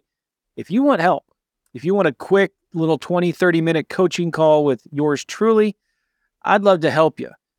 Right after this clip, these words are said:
I'd love to answer any questions you might have. If you're stuck on one or two things, you feel like you've got a challenge,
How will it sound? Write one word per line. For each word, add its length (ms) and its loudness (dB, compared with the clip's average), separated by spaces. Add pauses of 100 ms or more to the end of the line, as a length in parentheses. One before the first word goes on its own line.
(100)
I'd 140 0
love 180 2
to 100 -2
answer 320 -2
any 140 0
questions 420 -2
you 60 -2
might 220 0
have. 400 2
If 120 -8
you're 120 -8
stuck 360 0
on 140 0
one 140 0
or 80 -2
two 180 -6
things, 420 -4
you 140 -8
feel 220 2
like 240 0
you've 100 -8
got 140 -2
a 40 -8
challenge, 640 -2